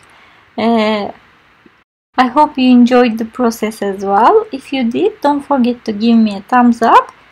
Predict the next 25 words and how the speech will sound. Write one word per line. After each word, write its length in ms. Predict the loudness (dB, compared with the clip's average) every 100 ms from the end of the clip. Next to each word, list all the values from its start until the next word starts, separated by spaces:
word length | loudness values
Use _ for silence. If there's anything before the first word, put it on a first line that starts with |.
| _ _
subscribe, 880 | -4 -4 -4 -12 -2 2 2 0 -6 -6
open 360 | -6 -4 -2
your 180 | 2 2
notifications 1200 | 2 -2 -8 -18 -10 -8 -8 -8 -6 -6 -6 -4
and 240 | -4 -2 -2
leave 200 | -2 -2
me 100 | -2
a 40 | -4
comment. 640 | -6 -6 -4 -6 -8 -16 _ _ -20 _ _ _ _ _
I 120 | -6
hope 320 | -2 -2 -2 -2
you're 240 | -2 0
all 180 | 0 -4
safe 460 | -6 -6 -6 -4
and 160 | -2 -2
healthy 540 | 0 0 -2 -6 -4
and 200 | -2 0
enjoying 640 | 2 2 4 2 4 2 -2
my 240 | -6 -6
videos 720 | -6 -4 -2 -2 -2 -4 -4
on 440 | -4 -2 -2 -4 -6 -2
crafting 840 | 2 2 0 _ -8 -6 -6 -4 -4
and, 460 | -6 -6 -8 -10
uh, 480 | -12 -10 -8 -8 -12 -14 _ _ _
painting. 800 | 0 0 -2 -4 -2 -2 -2 -4